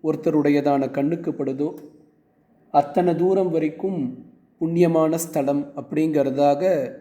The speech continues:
ஒரு பக்தனுடையதான மனசுல பாவனை இருக்கணும். அதனால, அந்த இடத்த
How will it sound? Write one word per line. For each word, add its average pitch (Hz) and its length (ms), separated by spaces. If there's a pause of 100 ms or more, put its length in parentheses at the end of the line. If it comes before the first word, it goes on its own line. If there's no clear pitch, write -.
ஒரு 151 240
பக்தனுடையதான 139 1080 (180)
மனசுல 143 680 (220)
பாவனை 147 540
இருக்கணும். 131 420 (1040)
அதனால, 165 760 (560)
அந்த 160 260
இடத்த 160 640